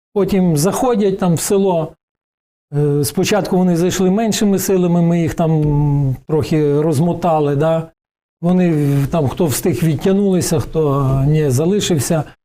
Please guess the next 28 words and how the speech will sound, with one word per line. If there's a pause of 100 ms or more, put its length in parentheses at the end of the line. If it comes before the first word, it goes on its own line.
(280)
Знов
продовжили
насипати. (100)
Ну,
нема,
нема
перериву,
там,
щоб
там
годину
чи
дві,
ніхто
нічого
не
стріляє,
все,
сиплять
прямо, (480)
насипати,
і
пізніше
вже
йдуть
більшими
силами,
все.